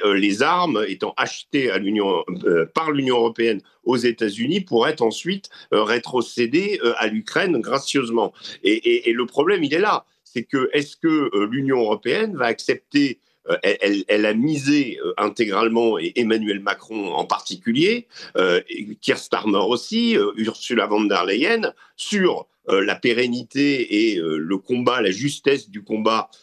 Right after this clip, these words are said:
euh, des Ukrainiens derrière Volodymyr Zelensky. Là, effectivement, on peut se demander,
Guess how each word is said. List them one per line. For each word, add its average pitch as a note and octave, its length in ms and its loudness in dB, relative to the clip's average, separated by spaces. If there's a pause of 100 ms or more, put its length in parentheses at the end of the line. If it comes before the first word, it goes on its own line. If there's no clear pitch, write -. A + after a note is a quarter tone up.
(140)
euh, E2+ 80 2
des G2 240 0
Ukrainiens A2 540 2
derrière F#2 360 0
Volodymyr F#2 540 0
Zelensky. F2 640 -2 (260)
Là, B2+ 240 0
effectivement, G#2+ 640 0
on D#2+ 100 -4
peut A#2+ 140 0
se A2 80 -4
demander, G2+ 580 0